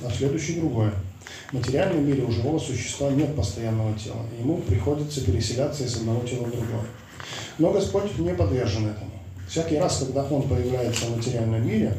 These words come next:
Он приходит в своём изначальном облике и делает это силой своей внутренней энергии.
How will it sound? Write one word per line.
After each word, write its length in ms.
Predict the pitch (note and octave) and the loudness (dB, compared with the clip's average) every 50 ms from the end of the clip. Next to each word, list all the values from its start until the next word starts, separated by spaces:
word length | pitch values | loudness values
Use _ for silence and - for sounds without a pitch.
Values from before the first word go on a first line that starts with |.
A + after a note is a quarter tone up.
| - - | -2 -2
Он 120 | D3 D#3+ D3+ | -2 0 0
приходит 440 | - - - - D3+ F3 E3 - | 2 0 2 4 4 4 2 2
в 60 | - - | 2 0
своём 260 | G#3+ C3 C#3+ C#3+ C#3+ | 2 2 2 2 2
изначальном 600 | C#3 C3+ C3+ C3 - C#3+ C#3 C#3 C#3 C#3+ D3 D3 | 2 2 0 0 0 0 0 0 0 0 0 0
облике 400 | C#3 A#2 A2 G#2+ G#2+ - - A2+ A2 - - - | 2 2 0 0 -2 -2 -4 -6 -8 -8 -6 -4
и 60 | C#3 | -4
делает 480 | B2 A#2 B2+ C#3+ E3 F3 F3+ E3+ - F3 | -2 0 2 2 2 2 2 0 0 0
это 320 | E3+ E3 - F3 F3 F3 - - | -2 0 0 -2 -2 -4 -6 -6
силой 380 | - - - C#3+ D3+ D#3 D3+ | -6 -2 0 2 4 4 2
своей 240 | C#3 - C3 B2 A#2+ | 2 0 0 0 0
внутренней 500 | A2 A#2 B2+ - - A#2+ A#2+ B2 B2 A#2+ | 2 0 0 0 -2 -4 -4 -4 -4 -2
энергии. 320 | A#2+ A2 G#2 G2+ G2+ G2 | -2 -2 -2 -2 -4 -6